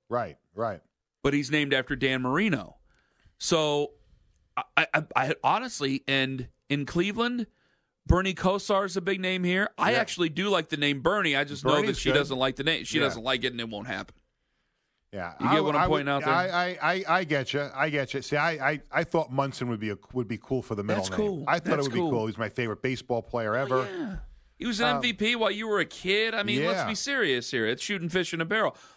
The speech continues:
Speaker 2: I don't blame you. I don't blame you for something like that.
Speaker 1: And I,
Speaker 2: However,
Speaker 1: and I visited him the last two times I was in Canton. The
Speaker 2: You
Speaker 1: fir-
Speaker 2: did?
Speaker 1: Yes.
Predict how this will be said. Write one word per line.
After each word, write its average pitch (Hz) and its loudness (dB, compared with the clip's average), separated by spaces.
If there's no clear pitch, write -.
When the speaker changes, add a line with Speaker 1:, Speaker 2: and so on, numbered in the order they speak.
Speaker 2:
I 147 2
don't 208 -2
blame 135 0
you. 190 -8
I 160 0
don't 190 -2
blame 214 0
you 226 0
for 135 -6
something 117 -2
like 110 -2
that. 98 -4
Speaker 1:
And 143 6
I, 160 6
Speaker 2:
However, 214 0
Speaker 1:
and 147 4
I 151 2
visited 143 0
him 117 -2
the 117 0
last 120 -2
two 123 -4
times 110 -4
I 107 0
was 98 -6
in 92 -12
Canton. 95 -10
The 160 -2
Speaker 2:
You 175 2
Speaker 1:
fir- 202 2
Speaker 2:
did? 233 0
Speaker 1:
Yes. 120 -4